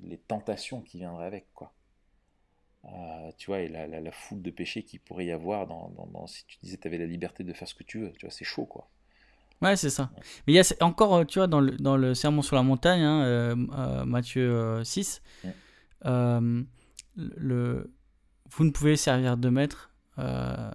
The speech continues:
Speaker 2: Dieu ou Mammon.
Speaker 1: Mm.
Speaker 2: Il y a vraiment cette idée que l'argent est un, est un dieu, peut-être facilement un dieu,
Speaker 1: Mm.
Speaker 2: et,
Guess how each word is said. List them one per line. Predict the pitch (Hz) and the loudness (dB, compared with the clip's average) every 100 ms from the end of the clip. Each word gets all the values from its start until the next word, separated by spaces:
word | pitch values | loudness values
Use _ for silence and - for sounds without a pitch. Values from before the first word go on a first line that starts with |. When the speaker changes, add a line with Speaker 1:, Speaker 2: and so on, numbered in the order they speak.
| - | -10
Speaker 2:
Dieu | - 131 127 139 | -8 -6 0 4
ou | 143 | 6
Mammon. | 131 123 127 147 170 - - | 6 6 4 2 -4 -16 -18
Speaker 1:
Mm. | 185 - - - - - - | -18 -16 -20 -20 -20 -14 -2
Speaker 2:
Il | |
y | |
a | 123 | 0
vraiment | 123 131 131 175 190 190 - | 2 2 6 6 8 4 0
cette | - 131 - | -4 -4 -2
idée | 139 160 | 0 0
que | - 131 - - _ - | 2 2 0 -20 _ -6
l'argent | 135 139 143 151 139 147 165 - - - _ _ _ _ | 2 2 4 4 4 2 0 -6 -20 -20 _ _ _ _
est | 127 123 - | -4 -4 -2
un, | 135 127 123 123 - | 0 2 2 0 -4
est | 127 123 - 127 | -4 -4 0 4
un | 117 | 4
dieu, | 120 120 123 120 127 127 131 143 151 | 4 0 -2 0 2 4 6 8 8
peut-être | 156 165 160 170 - - | 6 2 6 4 2 -8
facilement | - - 151 - 151 143 131 | -4 0 0 4 4 6 6
un | 131 | 4
dieu, | 120 120 131 151 - - - | 2 0 0 0 -4 -16 -18
Speaker 1:
Mm. | 95 95 - - | -14 -14 -12 -2
Speaker 2:
et, | 123 123 - | 0 0 0